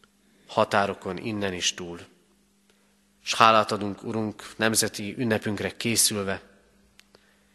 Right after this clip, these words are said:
a régiekért, akik mertek szólni és mertek tenni. Add, Urunk, hogy emléküket hálával őrizzük, s életüknek jó példájából mi magunk is meríthessünk.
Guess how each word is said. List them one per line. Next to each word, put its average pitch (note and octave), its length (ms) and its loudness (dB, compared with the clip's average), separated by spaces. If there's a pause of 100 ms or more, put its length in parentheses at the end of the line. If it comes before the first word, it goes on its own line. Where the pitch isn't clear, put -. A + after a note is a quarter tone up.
(100)
a - 80 -4
régiekért, G#2+ 1000 -2 (1080)
akik G2+ 320 -6
mertek A2+ 420 2
szólni A2+ 480 0
és G2+ 420 -2
mertek G#2 440 -8
tenni. G2+ 400 -6 (1160)
Add, A2+ 240 4
Urunk, A2+ 480 -2 (680)
hogy G#2 180 2
emléküket G#2+ 600 2
hálával G#2+ 600 0
őrizzük, G2 680 -8 (640)
s - 60 -4
életüknek G#2 760 -2
jó A#2 180 -2
példájából G2+ 840 -2
mi G#2 160 -6
magunk F#2 400 -6
is F2 140 -4
meríthessünk. - 840 -10